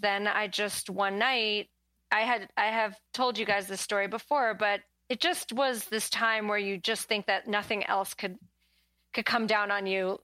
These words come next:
in your life. But, you know, my, my father had just been diagnosed with a brain tumor, and it was another,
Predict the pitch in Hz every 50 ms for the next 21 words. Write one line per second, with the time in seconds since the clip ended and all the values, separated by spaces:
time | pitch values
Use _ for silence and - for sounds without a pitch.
0 | _ - 214 208 196 190 190 190 208 196 - - - - - - - 208 196 196
1 | 190 190 - _ _ _ _ _ _ _ _ _ _ _ - 208 208 202 196 196
2 | 190 196 190 - - _ - 214 208 196 196 202 - - - - 190 202 208 214
3 | 202 214 202 202 196 202 196 190 185 - 202 - - - 196 190 185 190 185 190
4 | 185 190 190 185 190 - - - 185 - - 185 180 202 190 185 185 185 185 180
5 | - - 185 180 185 185 185 196 208 240 233 - - - - - - - - -
6 | - 214 196 196 196 202 202 - _ _ - 226 226 214 208 220 214 214 208 208
7 | 214 214 208 202 202 202 208